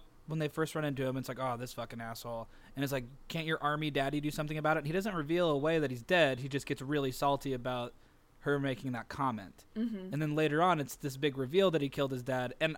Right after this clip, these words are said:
Speaker 1: I feel like he was conflicted about it, but only because his dad was, like,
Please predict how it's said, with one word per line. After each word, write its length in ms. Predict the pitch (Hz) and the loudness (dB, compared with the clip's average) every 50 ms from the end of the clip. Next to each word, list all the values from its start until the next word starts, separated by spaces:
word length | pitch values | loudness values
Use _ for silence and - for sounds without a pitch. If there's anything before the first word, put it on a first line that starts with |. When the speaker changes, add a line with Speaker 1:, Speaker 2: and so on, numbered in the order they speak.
| - | -8
Speaker 1:
I 280 | - 110 104 147 165 165 | -12 -10 -6 -4 -4 -2
feel 200 | 151 - 226 226 | 0 2 2 4
like 140 | 220 196 - | 4 2 2
he 80 | 202 | 2
was 100 | 185 160 | 0 0
conflicted 480 | - - 175 160 - 190 190 - - 180 | 0 0 -4 -2 0 -2 -2 2 2 0
about 240 | 165 151 160 151 151 | 2 4 4 4 4
it, 80 | 147 | 2
but 140 | 143 147 - - | 0 -2 -4 -2
only 380 | - 170 180 180 180 175 170 160 | 0 0 2 2 2 2 2 2
because 380 | 151 160 156 - 160 151 139 | 2 0 0 2 0 0 2
his 160 | 156 151 139 | 0 -2 -2
dad 340 | 127 120 139 139 143 143 139 135 | -2 0 0 2 2 2 2 0
was, 240 | 131 135 131 123 | -2 -2 -2 -2
like, 280 | 127 131 120 117 - - | -2 -2 -2 -2 -4 -8